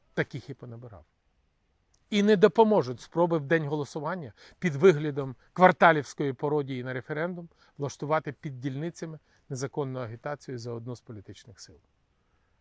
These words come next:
І нарешті ми застерігаємо владу від спроб вставити це так зване опитування будь-яку формулу, яка би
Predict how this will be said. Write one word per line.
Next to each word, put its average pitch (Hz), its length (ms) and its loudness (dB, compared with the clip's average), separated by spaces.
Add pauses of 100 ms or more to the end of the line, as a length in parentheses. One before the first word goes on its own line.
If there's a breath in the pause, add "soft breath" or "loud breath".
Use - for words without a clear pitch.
(120)
І 131 60 -14
нарешті 127 400 -10
ми 123 220 -12
застерігаємо 110 760 -12
владу 117 320 -18
від 92 180 -20
спроб 110 300 -20 (340)
вставити 101 640 -18 (540)
це - 320 -16
так 123 180 -12
зване 110 440 -12
опитування 101 680 -20 (1200)
будь-яку 123 360 -16
формулу, 117 540 -18
яка 104 220 -20
би 107 200 -20